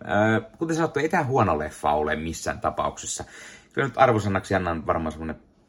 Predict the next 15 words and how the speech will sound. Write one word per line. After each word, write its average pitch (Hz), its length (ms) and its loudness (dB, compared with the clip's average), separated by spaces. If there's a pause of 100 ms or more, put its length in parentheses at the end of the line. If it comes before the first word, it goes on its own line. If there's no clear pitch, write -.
(140)
kahdeksan - 580 0
kautta - 320 -10
kymmenen. 69 640 -8 (460)
Ää, 87 500 4 (840)
se - 180 4
on 139 160 6
ihan 120 260 6
hyvä 123 300 6 (760)
arvosana 117 520 8
tietenkin, 95 720 4 (140)
siis - 320 -6 (200)
todella 107 320 8
hyvä 92 220 6
arvosana, 87 420 4
mutta 113 380 0